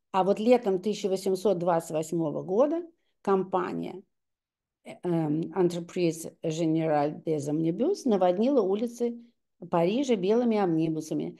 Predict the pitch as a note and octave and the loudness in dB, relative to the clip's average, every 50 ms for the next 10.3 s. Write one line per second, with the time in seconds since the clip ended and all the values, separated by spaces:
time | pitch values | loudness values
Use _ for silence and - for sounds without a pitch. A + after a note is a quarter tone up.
0 | _ _ _ - F3+ F#3+ F#3+ F#3+ - A#3 A#3 A#3 A#3 F#3+ F3 E3 D#3+ D#3+ D#3+ - | _ _ _ 2 2 2 2 0 2 2 2 4 4 2 4 4 4 2 0 -4
1 | - - A#3+ C4+ C#4 C#4 C#4 C4 B3+ B3+ A#3+ G#3+ A#3+ A#3 A#3+ A#3 A3 G#3+ G#3+ F3+ | 0 2 4 4 4 4 2 2 2 0 2 4 4 2 4 2 -2 -2 -2 -4
2 | D#3 D#3 F3 F3+ F3+ F3+ E3+ D#3+ D#3 C#3 C#3 C#3+ C3+ - - D#3+ E3+ _ _ _ | 0 0 0 2 2 0 0 -2 -4 -6 -6 -6 -8 -10 -12 -16 -18 _ _ _
3 | _ _ _ _ _ _ _ _ _ _ - C4+ D#4 G#4 A4+ A4 G4 - - G#3 | _ _ _ _ _ _ _ _ _ _ 2 4 4 6 6 6 4 6 6 4
4 | F#3 F3 E3+ F#3 G#3+ B3 A#3+ G#3+ G#3+ G#3+ G#3 F#3+ F3+ F3+ - F3+ F3 F3+ F3 F3 | 4 6 6 6 6 6 6 4 4 4 4 2 0 0 -2 -2 0 2 4 4
5 | E3 E3+ E3+ - F3+ F3 F3 - F3+ F3 F3 E3 D#3+ E3 D#3+ E3 D#3+ D#3+ D#3+ D#3 | 2 2 0 -2 -2 -2 -2 -4 -2 0 2 2 2 0 -2 -2 -2 0 -2 -2
6 | D#3+ - - - - D3+ D3 C#3+ C#3+ D3+ D#3 - - - C4 C#4 C#4+ C#4 C4+ B3 | -4 -8 -14 -8 -6 -4 -4 -2 -4 -6 -6 -6 0 2 4 4 4 4 4 2
7 | A3 G#3 G#3+ A3 A3 - A3 G#3 G#3+ G#3 - - G3 F#3+ F#3+ F#3+ F#3 F3 F3 F3 | 2 2 0 -2 0 0 0 0 0 -2 -2 -4 -2 0 2 2 4 4 4 4
8 | F3 E3+ E3 E3 E3 D3+ D#3 E3 G#3 A#3+ C4 B3 A3+ G#3 F#3+ - F#3 F3 - - | 2 0 -2 -6 -8 -10 -4 2 4 4 6 4 2 -2 -4 -4 -6 -6 -4 -2
9 | F3 E3 E3 E3 D#3+ E3 G3+ G3+ G#3 G3+ F#3+ F#3+ F#3 F#3 F#3 - D3 D#3 D#3+ D3+ | 0 0 0 0 0 0 0 0 0 -2 -2 -2 -4 -4 -4 -8 -6 -4 -4 -4
10 | D3 C#3+ C#3+ C#3 F3 | -2 -4 -6 -6 -8